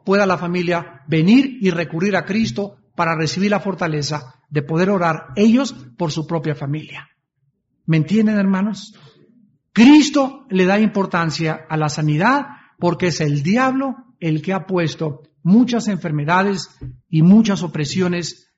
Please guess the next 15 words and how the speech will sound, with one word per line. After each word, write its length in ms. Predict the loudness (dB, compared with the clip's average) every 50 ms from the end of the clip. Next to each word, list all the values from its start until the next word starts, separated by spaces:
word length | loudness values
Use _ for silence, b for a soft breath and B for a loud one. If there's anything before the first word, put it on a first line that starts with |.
| _ _ _
me-, 220 | -2 2 2 2 2
eh, 320 | 0 -2 -4 -4 -4 -8 -14 -14 -8
eh, 120 | -6 -4 -2
mentales 920 | 0 2 2 2 0 0 -2 -2 -2 -2 -4 -4 -6 -8 -14 -18 -20 -20 -12 -6
en 100 | -4 -2
la 80 | -2
vida 380 | 0 0 0 0 -2 -4 -6 -8 -4
de 120 | -2 0
muchos 320 | 0 0 -2 -2 -4 -6 -6
de 80 | -4
ustedes 580 | -6 -6 -6 -4 -4 -4 -4 -6 -8 -12 -16 _ _ -20 -18 _
que 100 | -6 -6
escuchan 720 | -6 -2 -2 -2 -2 0 -2 -4 -4 -4 -8 -10 _ _ _
esta 320 | -4 -4 -4 -2 -4 -6
palabra 680 | -6 -4 -2 -2 -2 -2 -2 -6 -8 -8 -14 _ _